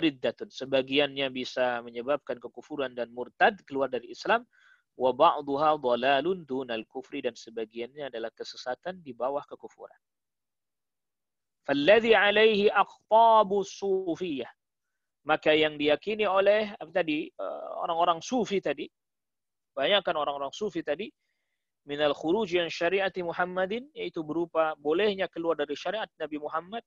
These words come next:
kalau sudah sampai pada tingkatan ma'rifat, udah nggak perlu lagi, nggak ada halal haram lagi, nggak perlu salat. Nah, ini jelas hadza kufurun wadihun, ini adalah kekufuran yang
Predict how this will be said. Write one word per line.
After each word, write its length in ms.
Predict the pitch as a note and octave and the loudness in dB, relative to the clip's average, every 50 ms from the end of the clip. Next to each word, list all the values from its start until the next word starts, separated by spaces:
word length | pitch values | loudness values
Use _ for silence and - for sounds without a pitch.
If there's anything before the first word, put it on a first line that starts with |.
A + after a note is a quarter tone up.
| _ _ | _ _
kalau 160 | - C#3 B2 | -6 -6 -6
sudah 180 | - D3 C3+ | -6 -8 -10
sampai 300 | B2+ - - D#3+ D#3 D#3 | -8 -8 -10 -10 -10 -10
pada 160 | C#3 - C3 B2+ | -8 -8 -8 -8
tingkatan 480 | - C#3 B2+ - C#3+ - - C3 B2 | -10 -12 -10 -10 -10 -10 -8 -12 -10
ma'rifat, 480 | B2 B2 A2 A#2 C3+ C3+ - - B3 A#3+ _ _ _ - - _ _ _ _ | -8 -8 -8 -8 -10 -2 0 0 0 0 _ _ _ -20 -20 _ _ _ _
udah 240 | B2+ A#2+ A#2+ A#2 G#2 | -8 -4 -4 -4 -4
nggak 180 | - G#2+ G2+ G2 _ | -6 -8 -10 -10 _
perlu 240 | - A2+ A#2 A#2 A#2 | -14 -12 -10 -10 -6
lagi, 400 | A2+ A2 A#2 E3 F3+ F#3+ G3+ D#3 | -4 -4 -4 -4 -4 -8 -4 -2
nggak 160 | B2 A2 A2+ | -2 -2 -2
ada 100 | A2+ G#2+ - | -4 -6 -4
halal 280 | - B2+ B2 A#2+ A#2+ A2+ - | -4 -2 -2 -2 -4 -4 -2
haram 320 | B2 B2 B2+ C3 C3 C3 C3+ D3+ | 0 0 0 0 -2 -4 -4 -6
lagi, 240 | F#3+ G3 F#3 E3 | -6 -6 -6 -8
nggak 120 | C3+ G2+ - _ | -10 -10 -10 _
perlu 160 | B2 B2 A#2 | -12 -12 -10
salat. 320 | - - E3 F#3 F3 - _ - | -4 -2 0 0 0 -2 _ -6
Nah, 80 | G#2+ | -4
ini 240 | C3+ E3+ A#3+ D#4+ E4+ - _ _ _ _ _ _ _ | -4 -2 -2 -4 -6 -8 _ _ _ _ _ _ _
jelas 400 | _ - D3 D3+ E3 E3+ - - | _ -2 2 2 2 2 2 -2
hadza 360 | - E3+ F#3+ G3 F3+ D3 C#3 - | -4 -2 -2 0 0 0 -2 -2
kufurun 720 | - - D#3 C#3 - - C3+ C3 C3+ C#3+ E3 E3 C#3+ B2+ A#2+ | -4 -6 -8 -8 -8 -10 -8 -2 0 0 -2 -2 -6 -12 -16
wadihun, 960 | A#2 A#2 A#2+ B2+ C#3 C#3+ C3+ B2+ B2 A#2+ A#2+ C3 C#3 - - E3+ D#3 D3 - | -10 -6 -2 0 0 0 0 -2 -6 -8 -8 -8 -8 -6 -6 -6 -6 -6 -10
ini 240 | C#3+ D#3 D#3 E3 D3+ | -16 -16 -12 -12 -10
adalah 240 | C3+ B2+ B2 B2+ | -10 -8 -10 -10
kekufuran 600 | - _ _ _ - B2+ - - C#3+ C3+ B2+ B2 A#2+ | -12 _ _ _ -16 -16 -10 -10 -8 -6 -6 -8 -8
yang 160 | A#2+ A#2+ A#2 | -10 -12 -12